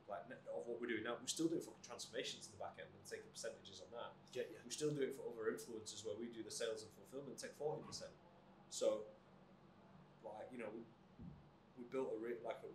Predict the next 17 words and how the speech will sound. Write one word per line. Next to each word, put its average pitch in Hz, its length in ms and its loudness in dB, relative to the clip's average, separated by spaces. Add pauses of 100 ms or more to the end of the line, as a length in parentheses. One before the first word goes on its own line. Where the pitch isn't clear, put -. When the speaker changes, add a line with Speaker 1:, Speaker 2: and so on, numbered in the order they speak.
(300)
Speaker 1:
like 110 100 -6
a - 160 -14
re-, 113 220 -4
like, 104 160 -2
they've 110 160 0
got 110 100 -8
a 101 80 -12
really 107 220 -6
good 98 160 -12
business - 260 -6
actually, 90 460 -2 (480)
uh, 95 100 2
in 95 160 0
the 95 80 -8
vegan 107 300 -2
space. 95 260 -2
We 104 80 -10